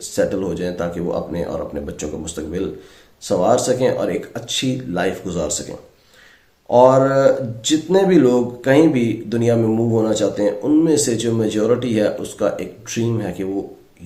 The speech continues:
यूएसए में move हो सकें या यूएसए green card हासिल कर सकें, यू-, यूएसए की nationality हासिल कर सकें। तो आज मैं आपको बताने जा रहा हूं कि आप ये अपना ड्रीम किस तरह से fulfill कर सकते हैं, यूएसए किस तरह से move हो सकते हैं।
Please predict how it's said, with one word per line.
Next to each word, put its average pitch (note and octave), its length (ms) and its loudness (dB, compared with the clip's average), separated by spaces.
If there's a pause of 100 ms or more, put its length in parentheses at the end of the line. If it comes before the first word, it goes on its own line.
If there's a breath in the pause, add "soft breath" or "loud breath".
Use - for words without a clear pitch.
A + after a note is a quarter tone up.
(140)
यूएसए F#2 380 -2
में F2 140 -6
move E2 280 -6
हो C#2+ 120 -10
सकें C2+ 420 -12 (100)
या F2 140 -6
यूएसए F2 680 -4 (160)
green G2+ 320 -4
card F2+ 280 -4
हासिल - 240 -8
कर - 120 -10
सकें, E2+ 360 -8
यू-, G2 220 -2 (260)
यूएसए F#2+ 360 -6
की F#2 140 -6
nationality F2+ 680 -4
हासिल E2+ 240 -8
कर - 140 -10
सकें। D#2 260 -12 (840 loud breath)
तो - 60 -8
आज D#3+ 420 6
मैं F3+ 120 4
आपको C3 300 4
बताने B2 380 2
जा A#2 180 4
रहा G#2+ 100 4
हूं G#2 80 2
कि B2 100 0
आप F#2+ 460 0 (300)
ये A#2 340 0
अपना G2+ 300 -2
ड्रीम G#2+ 400 0
किस - 340 -4
तरह A2+ 180 2
से F#2+ 140 -4
fulfill G2+ 300 -4
कर G2+ 160 0
सकते A#2+ 280 -2
हैं, A2 400 4
यूएसए C#3+ 500 2
किस B2+ 260 -6
तरह B2+ 160 4
से C3+ 100 -2
move B2 260 0
हो A#2+ 100 0
सकते B2 300 -4
हैं। A#2+ 240 0